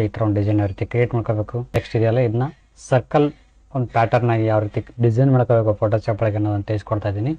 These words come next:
ಅಲ್ಲಿ ಮಲ್ಟಿ ಕಲರ್ ಇದು ಡಿಸೈನ್ ಇದೆ, ಇದು ಒಂದೇ ಕಲರ್ ಡಿಸೈನ್ ಇದೆ. So, ಈ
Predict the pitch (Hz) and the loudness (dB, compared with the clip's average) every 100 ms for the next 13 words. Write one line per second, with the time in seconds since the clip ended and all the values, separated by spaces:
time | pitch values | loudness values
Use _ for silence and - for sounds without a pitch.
0 | - - 117 117 113 113 117 117 120 117 | -8 -4 -2 0 0 0 0 -2 0 2
1 | 113 110 107 104 107 104 110 107 104 131 | 4 2 2 2 0 2 2 2 2 2
2 | 139 123 113 110 107 107 101 104 101 101 | 2 2 0 0 0 0 0 0 0 0
3 | 98 131 165 _ _ - - _ - - | 0 -4 -6 _ _ -20 -20 _ -12 -6
4 | 104 | -4